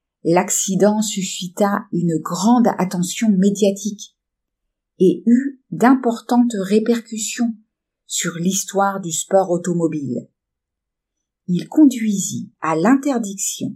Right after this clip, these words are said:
des courses automobiles sur circuit en Suisse pendant plus de cinquante ans.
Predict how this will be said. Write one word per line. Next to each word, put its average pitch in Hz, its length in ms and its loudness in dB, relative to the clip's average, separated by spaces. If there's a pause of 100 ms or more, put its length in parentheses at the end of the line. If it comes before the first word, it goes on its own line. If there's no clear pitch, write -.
(220)
des 156 160 -4
courses 302 320 -2
automobiles 190 640 -2
sur 202 220 -6
circuit 185 680 -10
en 165 140 -2
Suisse - 540 -4 (640)
pendant 165 360 2
plus 214 380 -4 (120)
de 156 140 0
cinquante 226 600 0
ans. 233 180 -8